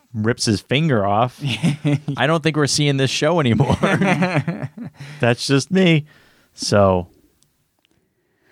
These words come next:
Speaker 2: Yeah. No, I agree
Speaker 1: unfortunate,
Speaker 2: with
Speaker 1: but
Speaker 2: you.
Speaker 1: that's just
Speaker 2: I
Speaker 1: kinda
Speaker 2: agree
Speaker 1: how
Speaker 2: with
Speaker 1: it
Speaker 2: you.
Speaker 1: goes.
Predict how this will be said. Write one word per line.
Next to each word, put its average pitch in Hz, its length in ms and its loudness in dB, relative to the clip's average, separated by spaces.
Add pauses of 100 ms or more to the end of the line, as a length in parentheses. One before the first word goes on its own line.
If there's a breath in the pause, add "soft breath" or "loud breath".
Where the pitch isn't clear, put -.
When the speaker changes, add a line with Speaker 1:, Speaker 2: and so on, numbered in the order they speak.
(120)
Speaker 2:
Yeah. 101 520 -6
No, 135 100 0
I 139 100 2
agree - 20 -
Speaker 1:
unfortunate, 123 320 2
Speaker 2:
with 104 100 0
Speaker 1:
but 107 60 2
Speaker 2:
you. 104 60 2
Speaker 1:
that's - 180 -8
just 101 120 -6
Speaker 2:
I 113 40 0
Speaker 1:
kinda 104 180 4
Speaker 2:
agree 101 40 2
Speaker 1:
how 101 120 4
Speaker 2:
with 104 80 0
Speaker 1:
it - 20 -12
Speaker 2:
you. - 20 -12
Speaker 1:
goes. 107 420 0